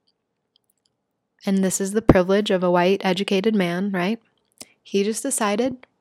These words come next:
I am going to completely surrender to the universe.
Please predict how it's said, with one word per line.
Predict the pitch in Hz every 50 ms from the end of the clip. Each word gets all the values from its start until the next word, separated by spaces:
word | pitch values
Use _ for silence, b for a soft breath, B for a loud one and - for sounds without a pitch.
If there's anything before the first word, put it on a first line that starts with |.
| _ - -
I | 190 196
am | 208 233 247
going | 226 196 180 180 185 190 208 196 - -
to | 190 180 175 175 180 180 185 - _ _ _ _ _ _ _ _ _ _
completely | - - 185 180 - - 180 180 - 196 214
surrender | 214 - - 233 202 170 170 175 185 190 202 208 226 233 226 - _ _ _ _ _ - - _ _ _ _ _ _ _ _ _ _ _ _ -
to | - - 202
the | 180 185 175
universe. | 170 170 175 180 190 190 208 240 233 - - - - -